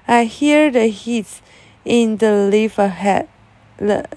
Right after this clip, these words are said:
in the leaves ahead.” 然后说，好吧，好吧。Gruffalo说，“那我”，他就大笑了，“那你先走，我会在你走，后面走。”他们一直走，一直走，直到Gruffalo说，“哦，我听到了蛇的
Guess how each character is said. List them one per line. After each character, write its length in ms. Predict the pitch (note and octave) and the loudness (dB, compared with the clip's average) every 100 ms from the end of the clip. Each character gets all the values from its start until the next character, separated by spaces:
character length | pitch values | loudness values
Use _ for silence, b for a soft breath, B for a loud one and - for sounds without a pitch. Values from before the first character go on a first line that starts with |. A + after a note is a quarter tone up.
| - - | -14 -6
in 180 | G#3+ | -2
the 100 | G#3+ | 0
leaves 380 | G3 G3+ A3+ - | 2 2 0 -2
ahead.” 440 | - F#3 F#3+ F#3 - - B B B B B B B B - | -6 -4 -2 -2 -4 -16 B B B B B B B B -10
然 140 | - A#3 | 0 2
后 80 | B3 | 4
说， 120 | D#4 | 4
好 220 | F#4 D#4 | 4 4
吧， 100 | F4+ G#4+ | 4 2
好 80 | F#4+ | 0
吧。 320 | F4+ F4+ F4+ | 0 0 0
Gruffalo 500 | F4+ E4+ D#4+ D#4 D4 | -2 -6 -6 -4 -4
说 340 | C#4+ D4 D4 D4+ b b b b | -4 -6 -6 -8 b b b b
，“那 340 | E4 E4 D#4 D4 | -8 -4 -2 0
我”， 240 | C4+ A#3 A3+ | 0 -4 -6
他 160 | - C4 | -6 -4
就 140 | A#3+ | -4
大 280 | A#3+ B3 A3 | -2 0 0
笑 220 | A#3 A#3 | 0 0
了 260 | G#3 G3+ G#3+ | 0 -2 -4
，“那 120 | C#4 D4 | -8 -8
你 200 | B3+ G#3 | -8 -6
先 300 | C#4 C#4 C#4 | -4 -4 -4
走， 200 | A#3 G3+ | -4 -2
我 140 | F#3+ | -2
会 120 | A3 | -4
在 160 | A3+ A#3+ | -2 -4
你 160 | G3+ F3+ | -6 -10
走， 240 | F#3 E3+ - - | -10 -10 -12 -12
后 180 | A3 G#3 | -8 -6
面 260 | G#3+ F#3+ | -6 -8
走。” 240 | - - G#3 b b b b | -10 -12 -14 b b b b
他 100 | A3+ | -6
们 220 | A3+ G#3+ A#3 | -4 -4 -6
一 60 | |
直 160 | A#3 G3+ | -8 -8
走， 240 | G3 F3+ | -6 -6
一 40 | F3 | -8
直 140 | F#3+ | -12
走， 260 | F3 - G3+ b b b b | -8 -6 -6 b b b b
直 160 | - F#3 | -14 -4
到 280 | B3+ A3 G3+ | 2 2 2
Gruffalo 500 | A3 A3 A3+ G#3 G3+ | 0 0 0 0 0
说 280 | A3 G#3 - b b - | -2 -2 -4 b b 0
，“哦， 260 | F4+ D#4 | 2 4
我 200 | B3 G#3+ | 2 -2
听 180 | G#3 C#4 | -4 -4
到 220 | C4+ D#4 C4+ | 2 4 4
了 140 | A3 | 0
蛇 260 | - G3+ G3+ | -2 -4 0
的 200 | A#3 | 0